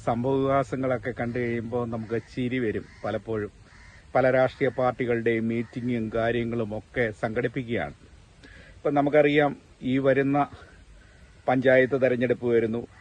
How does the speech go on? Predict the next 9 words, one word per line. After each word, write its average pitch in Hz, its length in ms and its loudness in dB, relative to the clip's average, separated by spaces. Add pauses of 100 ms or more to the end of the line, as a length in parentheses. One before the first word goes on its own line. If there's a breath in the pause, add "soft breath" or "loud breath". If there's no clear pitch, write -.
(140)
നിയമസഭാ 120 680 0
തെരഞ്ഞെടുപ്പ് 110 500 -4
വരുന്നു. 107 320 -2 (120)
അതിനു 120 220 -2
മുന്നോടിയായി 127 760 0 (120)
എല്ലാ 131 300 2
രാഷ്ട്രീയ 135 480 2
പാർട്ടികളും 120 680 -2
കൊണ്ടുപിടിച്ച് 123 760 -2